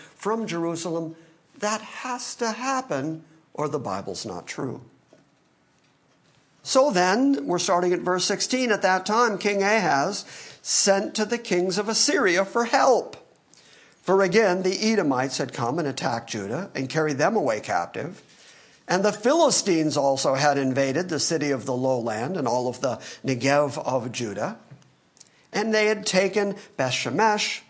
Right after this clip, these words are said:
and Ajalon and Gederoth and Soko and its villages, Timnah with its villages, and Gimzo with its villages,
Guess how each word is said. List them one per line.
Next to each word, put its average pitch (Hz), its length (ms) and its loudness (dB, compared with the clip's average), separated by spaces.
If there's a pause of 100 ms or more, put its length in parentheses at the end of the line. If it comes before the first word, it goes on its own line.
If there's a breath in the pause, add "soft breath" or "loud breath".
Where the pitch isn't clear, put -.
(460 soft breath)
and 95 240 -6 (120)
Ajalon 190 840 -2 (340 soft breath)
and 98 140 -6
Gederoth 170 680 -2 (260 loud breath)
and 196 140 -8
Soko 196 500 0
and 135 100 0
its 247 220 0
villages, 131 640 -4 (300 soft breath)
Timnah 190 640 2
with 185 340 -2
its 254 220 0
villages, 120 580 -4 (340 loud breath)
and 190 240 -2
Gimzo 185 480 2
with 196 280 -2 (100)
its 277 240 0
villages, 143 580 -2